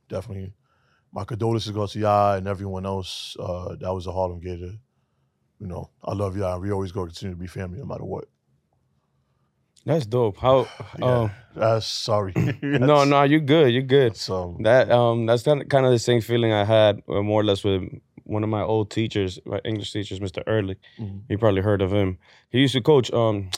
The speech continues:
Speaker 2: coach fo-, I believe he used to be referee. He used to referee, um, high school basketball games and, um, high school college games. Um, but he was a teacher at I S one forty-three back in the day.
Speaker 1: Okay, yeah,
Speaker 2: Yeah,
Speaker 1: yeah,
Speaker 2: he
Speaker 1: yeah.
Speaker 2: was my teacher, and then I found out later, what was, I believe in two thousand nineteen,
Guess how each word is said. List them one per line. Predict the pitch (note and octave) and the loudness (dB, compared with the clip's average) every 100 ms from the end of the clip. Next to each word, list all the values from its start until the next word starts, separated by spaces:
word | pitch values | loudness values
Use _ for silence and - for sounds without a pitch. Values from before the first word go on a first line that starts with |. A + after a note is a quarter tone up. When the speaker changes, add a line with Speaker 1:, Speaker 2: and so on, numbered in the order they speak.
| _ _ | _ _
Speaker 2:
coach | - C3+ C3 | 2 2 2
fo-, | - A2+ | -4 0
I | A#2+ | 2
believe | C#3 C#3 | 0 -2
he | B2+ | -2
used | B2 A#2+ | -4 -4
to | |
be | A#2+ A2+ | -4 -4
referee. | - A2 A2 A#2 G#2 | -2 -6 -4 -4 -2
He | G#2+ | -4
used | G#2 | -6
to | A2+ | -4
referee, | A2+ - G#2+ A2+ A2 G2+ _ _ _ | -4 -2 -2 0 0 -4 _ _ _
um, | A2 G#2+ G#2+ G2+ | 0 2 2 2
high | A2 | 2
school | G#2 A2 | 2 0
basketball | G2+ G2+ - G#2+ G2 | 4 2 2 -2 0
games | G2 F#2+ F#2+ | 0 -2 -2
and, | F#2 F#2 - | -2 -2 -2
um, | G2 F#2+ F#2 G2+ | -2 -2 -4 -2
high | G#2 | -2
school | G2 G#2 F#2+ F2 | 0 -2 -2 -2
college | A2 G2 F#2 | -2 -2 -2
games. | F#2+ E2+ E2+ _ _ _ - | -4 -6 -10 _ _ _ -4
Um, | G2+ G#2+ G2+ G2 F#2+ F2+ - _ _ _ _ | 2 4 4 4 0 -2 -10 _ _ _ _
but | G2+ A2 | -4 0
he | A#2+ | 2
was | A#2 | 2
a | G#2 | 0
teacher | C3+ A#2+ - F#2 - | -2 -4 -2 -2 0
at | F#2+ F#2 - | 0 0 0
I | G2+ | 0
S | G2+ | 0
one | G2 | -4
forty-three | G2+ F#2 - G#2+ | -2 -4 -2 -4
back | G#2 G2 | -2 -4
in | |
the | G2+ | -2
day. | G#2 A#2 B2 - | -2 -2 -4 -2
Speaker 1:
Okay, | C3 B2+ A#2 G#2 | 0 0 0 0
yeah, | B2 | 4
Speaker 2:
Yeah, | A2+ | 6
Speaker 1:
yeah, | G#2 G2+ | 6 4
Speaker 2:
he | |
Speaker 1:
yeah. | A2 | 4
Speaker 2:
was | A2 | 4
my | G#2+ | 2
teacher, | - B2+ B2 A2 G2 F#2 | 2 2 2 2 2 2
and | F#2 F#2+ | 0 0
then | F#2+ F#2 | 0 0
I | F2+ | -2
found | - G2 G2+ | 0 0 4
out | G2+ G2 F#2+ | 6 4 4
later, | G#2 G2 F#2+ | 2 2 0
what | F#2+ G2+ | 0 0
was, | F#2 | 0
I | F2+ | -4
believe | F2+ F#2+ G2 F#2 | -4 -4 -2 -4
in | |
two | F2 G2 | -2 -2
thousand | F#2 F#2+ | -2 -2
nineteen, | F2+ F2+ - G#2+ G2 F#2 | -4 -6 -4 -2 -2 -6